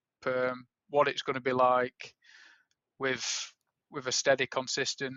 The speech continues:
healthy, healthy team. Um, so looking forward to, to that, looking forward to what we can add, um, in the draft.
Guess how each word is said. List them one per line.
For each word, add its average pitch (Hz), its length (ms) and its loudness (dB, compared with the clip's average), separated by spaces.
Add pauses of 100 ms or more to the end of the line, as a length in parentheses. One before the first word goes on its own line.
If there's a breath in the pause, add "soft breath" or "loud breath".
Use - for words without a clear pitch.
(100)
healthy, 131 540 0 (120)
healthy 135 320 0
team. 143 380 -2 (200)
Um, 127 440 -6
so 127 300 2 (760 loud breath)
looking 160 240 0
forward 151 340 6 (120)
to, 143 240 2 (300)
to 135 120 -2
that, 170 260 8 (240)
looking 143 240 -12
forward 143 260 -2
to - 100 -10
what 139 180 0
we 139 100 -4
can 135 200 -4
add, 131 240 4 (480)
um, 131 320 2
in 135 120 -8
the 127 100 -6
draft. 156 600 4